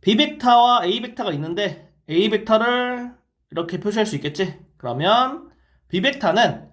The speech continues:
A벡터와 방향이 같고, 그리고 A벡터의 크기가 여기의 길이고 B벡터의 크기가 여기 있는 거의 길이니까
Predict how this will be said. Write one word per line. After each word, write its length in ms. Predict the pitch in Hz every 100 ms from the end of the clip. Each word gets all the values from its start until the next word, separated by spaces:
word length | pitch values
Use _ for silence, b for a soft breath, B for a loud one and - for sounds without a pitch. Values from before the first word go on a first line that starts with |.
| _
A벡터와 680 | 156 196 240 240 240 220 208
방향이 500 | 208 165 196 190 185
같고, 1120 | - 156 - 131 120 156 214 247 - - _ _
그리고 800 | 151 156 156 240 269 277 - b b b b b b b b b _ _ 156
A벡터의 1040 | 196 285 285 269 277 262 254 247 254 247
크기가 840 | - 294 285 269 254 254 254 - 170
여기의 380 | 170 190 226 214
길이고 1040 | 160 151 131 127 156 214 247 269 277 - _ _ _ _ _ _ _ _
B벡터의 680 | 180 220 254 - 240 233
크기가 840 | 233 262 233 220 254 262 254 - -
여기 340 | 160 185 202 233
있는 240 | 220 220
거의 200 | 208 196
길이니까 840 | - 170 175 143 185 190 127 -